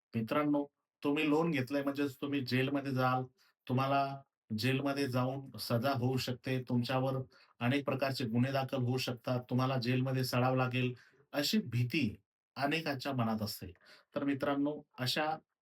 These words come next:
या ज्या भीतीला आहे, या भीतीला दूर पळवण्यासाठी मी तुमच्या सोबत आहे. या भीतीला तुमच्या मनापासून दूर करण्यासाठी हा व्हिडिओ घेऊन आलोय. मित्रांनो, प्रॅक्टिकल आपण जगायचंय, शरीराकडे लक्ष द्यायचंय.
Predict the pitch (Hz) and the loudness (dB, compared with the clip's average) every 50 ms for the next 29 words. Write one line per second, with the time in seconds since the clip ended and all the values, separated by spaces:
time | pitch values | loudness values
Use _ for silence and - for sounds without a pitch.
0 | _ _ _ _ _ _ _ _ 123 135 147 147 147 165 151 123 107 120 117 131 | _ _ _ _ _ _ _ _ -2 0 0 2 2 0 -2 0 -2 -4 0 2
1 | 143 147 147 135 117 104 104 98 98 _ _ _ _ _ _ _ _ _ - 139 | 2 4 4 4 2 2 0 -8 -10 _ _ _ _ _ _ _ _ _ 0 0
2 | 143 127 120 120 123 143 139 143 135 123 135 139 151 160 - 143 139 139 139 135 | 2 2 2 0 0 2 2 2 2 2 0 0 0 2 2 2 2 2 2 -2
3 | 127 - 131 123 - 131 139 135 - 135 131 123 123 - 139 139 - 135 123 127 | -2 -2 -4 -4 -4 -4 -6 -6 -4 -2 -2 -2 0 -2 -4 -2 -2 -2 0 0
4 | 131 131 131 120 113 123 139 143 - - _ _ - - _ _ _ _ 117 120 | 0 0 -2 -2 0 0 -2 -4 -6 -10 _ _ -20 -20 _ _ _ _ -2 0
5 | 127 147 156 147 135 120 123 117 117 131 139 135 139 139 139 139 - 131 127 127 | 2 2 2 2 0 0 0 0 0 -2 0 0 0 0 -2 -2 0 0 0 0
6 | - 156 143 143 139 139 131 135 139 131 - 143 127 113 110 135 147 147 147 139 | 0 -2 -2 0 0 0 0 0 -4 -4 -2 0 0 2 2 2 0 2 2 2
7 | 123 123 127 123 - 120 110 107 110 104 101 - _ _ _ - - - 143 143 | 2 2 2 2 0 -2 -2 -2 -4 -6 -6 -8 _ _ _ -18 -4 0 0 2
8 | 143 120 117 120 120 131 135 135 123 110 110 107 104 98 95 95 98 98 - - | 2 0 0 0 0 0 0 0 0 0 0 0 0 0 -2 -4 -8 -10 -12 -16
9 | - - _ _ _ _ 120 127 131 143 147 147 156 160 151 - - 135 131 131 | -20 -20 _ _ _ _ 0 2 4 4 2 2 0 -2 -4 -2 -2 0 0 0
10 | - - 147 143 151 147 143 143 151 147 143 123 131 131 131 135 139 135 - 151 | 0 -4 -2 -2 2 0 0 2 2 0 0 2 2 2 2 0 -2 -2 -4 -4
11 | 147 135 - 131 127 131 139 135 131 - 143 131 123 120 120 - - 147 135 135 | -4 -2 0 0 2 2 2 0 0 -2 -2 0 0 0 0 -2 -4 -4 -2 -2
12 | 131 131 127 - 147 147 | -4 -2 -2 -4 -4 -4